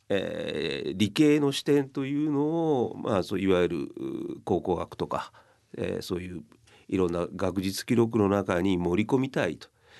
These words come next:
まあ、あの、実際に今ものづくりをしているエンジニアとの架け橋を担って、そしてそういう人たちの中でうまく化学反応が起こるようなですね、形を作っていきたいと。そうすると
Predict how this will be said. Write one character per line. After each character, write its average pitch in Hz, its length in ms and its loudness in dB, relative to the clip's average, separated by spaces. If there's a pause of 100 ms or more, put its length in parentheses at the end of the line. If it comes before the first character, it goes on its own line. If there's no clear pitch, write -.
(240)
ま 107 400 0
あ、 - 80 -4
あ 92 60 -2
の、 90 180 -6 (160)
実 110 340 0
際 143 140 2
に 147 120 2
今 143 200 2
も 95 160 2
の 107 100 4
づ 131 120 -4
く 139 100 -4
り 95 140 2
を 85 80 0
し - 80 -10
て - 100 -8
い 87 160 -4
る 95 240 4
エ 98 100 6
ン 107 60 4
ジ 107 120 -4
ニ 95 140 2
ア 82 100 -6
と 90 140 -8
の 87 300 -4 (240)
架 - 160 -10
け 175 140 -4 (200)
橋 85 120 -2
を - 180 -10
担 85 280 -2
っ - 40 -14
て、 - 300 -14 (480)
そ 139 120 0
し 135 60 -2
て 139 220 2 (120)
そ - 140 -4
う 156 40 0
い - 20 0
う - 20 -2
人 170 140 -12
た 131 100 2
ち 87 480 -4 (180)
の 98 300 -4 (240)
中 87 340 -4
で 85 120 -4
う 113 100 4
ま 131 140 2
く - 160 -10
化 101 180 2
学 147 160 -2
反 180 260 0
応 101 140 4
が 82 120 -2
起 85 160 -6
こ 147 180 2
る 151 80 4
よ 95 200 4
う 80 40 -10
な - 100 -12
で - 80 -16
す - 140 -10
ね、 80 200 -6 (480)
形 95 460 0
を 95 340 4
作 - 180 -4
っ - 20 -4
て 113 140 -10
い 82 60 -8
き - 80 -18
た - 120 -8
い - 60 -14
と。 - 120 -20 (100)
そ - 140 -6
う - 20 -8
す - 100 -8
る - 60 -16
と 147 160 0